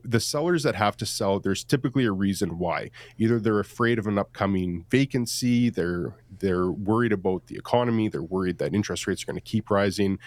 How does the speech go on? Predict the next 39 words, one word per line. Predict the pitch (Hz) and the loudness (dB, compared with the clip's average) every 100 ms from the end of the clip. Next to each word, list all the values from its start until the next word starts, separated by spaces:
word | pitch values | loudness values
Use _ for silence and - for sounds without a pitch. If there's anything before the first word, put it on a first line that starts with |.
| - - | -18 -2
There, | 131 | 0
there's | 127 151 - | 0 -2 0
almost | 190 - | 0 0
a | 123 | -2
forced | - - 98 104 - - | -4 -4 -2 -2 -4 -8
sale | - - 76 98 | -8 -4 -4 -2
situation, | 123 - 117 120 - 135 - - - - | -4 -2 0 0 0 -2 -4 -12 -8 0
whereas | 123 123 110 - | 2 2 0 0
the | 113 107 104 - | 2 2 0 -4
smart, | - - 123 123 135 - | -10 -6 -2 0 0 -2
institutional, | 117 117 - - 123 110 117 | -2 -4 -6 -4 -2 0 -2
sophisticated | 107 - - 113 - 113 95 92 | -2 -4 -4 -4 -4 -2 0 0
money, | 90 90 90 - | 0 0 -2 -2
they're, | 107 143 165 - - - | 0 0 -2 -6 -12 -4
they're | 117 170 | -2 -2
in | - 135 117 | 0 2 2
no | 117 | 2
reason | 113 95 98 98 98 | 0 0 -2 -2 -4
to | - | -4
sell | - - 87 | -6 -2 -2
right | 82 80 - | -2 -4 -6
now. | 78 87 - - 120 | -6 -8 -12 -4 0
If | 107 | 2
anything, | 123 110 - 85 | 2 0 -2 -2
they're | 95 110 | 0 0
looking | 98 92 | 0 -2
for | - 85 | -2 -2
opportunities | - - 95 90 85 82 - | -2 -4 -2 -2 -4 -6 -6
to | 87 | -4
buy. | - 82 78 - - - - - | -2 0 -2 -4 -12 -20 -18 -8
So | - 117 107 - - - | -2 0 0 -4 -20 -6
it, | - 127 139 135 - | -4 -2 0 0 0
I, | 139 117 | 0 0
I | 127 | -2
see | - - 151 | -2 -6 -4
this | 180 175 | -2 -2
being | - 123 110 | -2 0 0
a | |
very | 87 87 107 104 120 117 | -2 -4 0 2 2 0